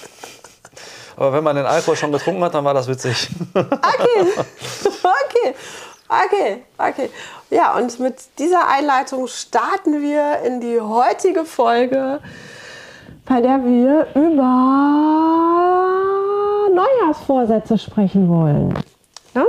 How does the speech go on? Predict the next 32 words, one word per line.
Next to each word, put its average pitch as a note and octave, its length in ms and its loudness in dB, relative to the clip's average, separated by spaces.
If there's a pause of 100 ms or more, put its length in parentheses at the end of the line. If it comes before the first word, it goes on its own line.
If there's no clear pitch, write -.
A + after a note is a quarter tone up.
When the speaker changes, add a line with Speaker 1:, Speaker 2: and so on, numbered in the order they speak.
(220)
Speaker 2:
Das B3 140 -8
alte D4+ 340 0
Jahr C4 200 0
neigt A#3 420 -2
sich B3+ 160 -12
ja A#3+ 120 -2
gerade A3 500 -6
so A#3 140 -4
dem G#3+ 180 -6
Ende G#3+ 240 -2
zu. D4 240 -10
Wir A#3+ 80 0
nehmen A3 160 -4
jetzt A3+ 100 -8
hier A#3+ 80 -12
die A3 80 -12
Folge G#3+ 340 -6
auf - 140 -8
noch G#3 100 -18
vor G3 380 -6
Weihnachten. A#3+ 560 -6
Hier A3 160 -2
Weihnachtsbaum G#3 460 2
steht A3 240 0
noch, C4 140 2
wobei G3+ 180 2
der G3 120 2
auch G3 80 -2
schon - 140 -10
echt - 200 -18
lange G3+ 280 -8
steht. F#3 380 -10